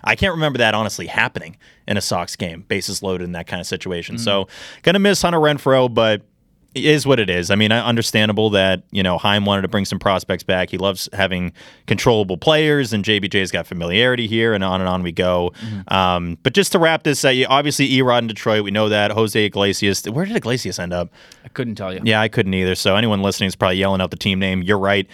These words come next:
Speaker 1: Uh, Garrett Richards is also gone, and, uh, obviously an up and down year for Garrett Richards. Yeah, very, s-, a very, yeah. We'll have some claps for Garrett Richards. That, I mean, that bullpen stint was nuts.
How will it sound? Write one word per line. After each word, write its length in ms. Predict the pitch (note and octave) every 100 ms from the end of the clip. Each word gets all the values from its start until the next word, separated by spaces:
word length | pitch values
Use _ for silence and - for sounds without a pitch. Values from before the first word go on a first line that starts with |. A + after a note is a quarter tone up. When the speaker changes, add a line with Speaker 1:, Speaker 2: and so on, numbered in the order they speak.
| - -
Speaker 1:
Uh, 240 | - G2+ G2+
Garrett 300 | G2+ C3+ B2+
Richards 260 | A#2+ B2
is 100 | G#2
also 280 | G#2+ G2+ G#2
gone, 420 | F#2 G2 G2 G2
and, 340 | F#2+ F#2 F2+ E2
uh, 300 | F#2+ F2+ F2+
obviously 320 | G#2+ A#2 G#2 G#2
an 80 |
up 100 | G2
and 80 | F2+
down 160 | F2+ F2+
year 140 | F2+
for 100 | F2+
Garrett 220 | F2 F2+ F2+
Richards. 380 | F2+ F#2 - - - -
Yeah, 180 | A2 G#2
very, 220 | A#2 C#3+
s-, 300 | - - -
a 100 | A2
very, 300 | G#2+ A#2+ A2 G2+
yeah. 260 | G#2 F2 -
We'll 240 | D#2+ A#2+ C#3+
have 140 | B2
some 120 | G2 F#2
claps 220 | - -
for 100 | -
Garrett 220 | - -
Richards. 320 | - - - -
That, 140 | A#2
I 40 |
mean, 120 | A#2 A#2
that 180 | B2
bullpen 340 | G#2+ C3+ - G#2
stint 260 | - G2 E2+
was 120 | -
nuts. 340 | D#2 F#2+ -